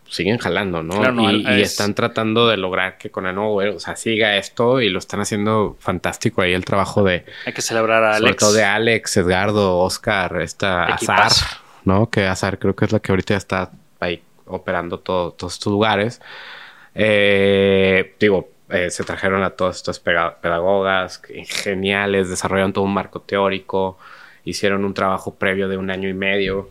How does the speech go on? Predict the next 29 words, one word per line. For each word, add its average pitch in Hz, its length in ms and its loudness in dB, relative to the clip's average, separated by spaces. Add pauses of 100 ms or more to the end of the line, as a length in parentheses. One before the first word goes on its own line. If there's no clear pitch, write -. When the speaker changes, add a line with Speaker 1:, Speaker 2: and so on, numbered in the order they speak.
(100)
Speaker 1:
o 92 80 -14
sea, 87 540 -2
en 92 100 -8
las 92 160 -10
comunidades 95 640 -4
mismas, 101 640 -2 (540)
capacitaron 95 720 -4
a 95 60 -2
los, - 580 -10
a 95 80 -8
los 90 140 -6
voluntarios 95 580 -4
para 90 180 -8
trabajar 87 400 -4
ahí, 107 540 0
a 87 100 -4
todo 95 140 -4
mundo, 101 320 -4
o - 40 -10
sea, 101 200 0 (500)
está, 117 320 -2
está 117 300 -4
increíble. 110 480 0 (580)
Y 147 80 2
bueno, 156 400 2
eh, 139 320 0
yo 135 140 2
creo 180 140 2
que 170 380 4